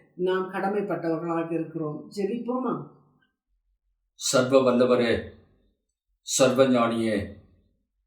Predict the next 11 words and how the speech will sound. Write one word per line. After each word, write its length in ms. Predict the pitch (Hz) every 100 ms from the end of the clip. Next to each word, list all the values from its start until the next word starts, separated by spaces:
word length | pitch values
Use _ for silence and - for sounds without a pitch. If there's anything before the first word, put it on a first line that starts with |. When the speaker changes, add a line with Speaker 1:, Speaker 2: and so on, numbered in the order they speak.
| _ _ _ _ _
Speaker 2:
சர்வ 440 | - - 127 135
வியாபியாக 680 | 143 123 127 123 135 123 127
இருக்கின்றதான 1000 | 127 120 - 120 117 117 120 120 107 - - _ _ _
எங்கள் 300 | 110 107 117
பரிசுத்தமுள்ள 580 | 113 117 139 127 120 120
தேவனே, 540 | 110 113 110 110 107 104 - - _ _ _ _ _ _ _ _ _ _ _ _ _ _ _ _ -
நேற்றும் 380 | 131 139 147 135
இன்றும் 320 | 131 135 135
என்றும் 320 | 127 127 135
மாறாத 720 | 123 123 127 123 127 120 - - - _ _ _ _
அற்புதமானவரே, 1040 | 120 123 135 127 120 117 113 113 110 104